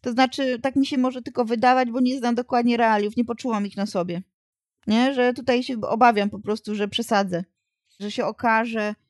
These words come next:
że no nie, bo przecież od rana do nocy charuwa i nie masz chwili odpoczynku.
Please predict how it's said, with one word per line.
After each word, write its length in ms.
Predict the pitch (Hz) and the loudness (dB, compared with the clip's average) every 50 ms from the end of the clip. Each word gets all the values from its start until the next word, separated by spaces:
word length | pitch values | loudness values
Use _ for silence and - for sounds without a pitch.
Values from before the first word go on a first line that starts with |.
| _ _ _ - | _ _ _ -4
że 380 | 190 202 196 190 190 190 190 - | 0 2 2 4 4 2 0 -2
no 280 | - - 214 208 208 208 | 0 0 2 2 2 2
nie, 260 | 220 247 269 247 220 | 2 2 2 2 0
bo 100 | 196 185 | 0 -2
przecież 340 | 185 202 190 185 202 208 - | -4 -4 -8 -6 -8 -6 -4
od 120 | 214 220 | -4 -2
rana 260 | 208 208 208 208 202 202 | 0 0 2 2 0 0
do 120 | 208 208 | -2 -2
nocy 280 | 202 202 202 - - - | -4 -4 -6 -8 -10 -4
charuwa 520 | - 226 208 220 277 277 233 202 196 180 | 0 0 2 2 0 -2 2 2 2 2
i 100 | 180 185 | 2 0
nie 120 | 190 196 | -2 -2
masz 240 | 196 190 196 196 - | -2 -2 -4 -4 -6
chwili 280 | - - 226 208 202 202 | -10 -6 -4 -2 0 -2
odpoczynku. 680 | 202 - - 220 - 285 277 233 208 - - 180 170 | -2 -2 -6 -6 -2 0 0 0 0 -2 -4 -4 -4